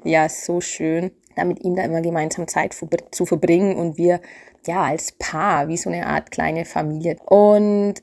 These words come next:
mein Neffe kennt mich ohne meinen Partner gar nicht. Es, wir waren immer, ja, einfach so ein,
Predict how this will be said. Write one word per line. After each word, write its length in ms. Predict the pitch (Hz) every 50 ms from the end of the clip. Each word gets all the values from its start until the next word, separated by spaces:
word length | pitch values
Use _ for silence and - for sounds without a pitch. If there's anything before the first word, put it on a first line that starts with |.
| _ _ _ -
mein 180 | 196 202 202
Neffe 240 | 190 208 220 - 220 226 - -
kennt 520 | - - - - - 190 220 226 226 - - _ -
mich 720 | 180 180 180 180 185 202 - - - - - - - _ _
ohne 280 | - 180 175 175 175 165
meinen 220 | 160 156 156 156
Partner 300 | - - 160 - 165 156
gar 160 | 139 147 147
nicht. 140 | 156 160 151
Es, 200 | 180 175 - -
wir 160 | 170 156 160
waren 180 | 165 170 180 180
immer, 320 | - 175 185 202 202 196 190 _ _ _
ja, 360 | - 165 208 233 180 - - - _ -
einfach 520 | 151 160 160 - - 175 170 175 175 - - -
so 340 | - - - 175 180 175
ein, 460 | 180 175 180 175 170 170 - - -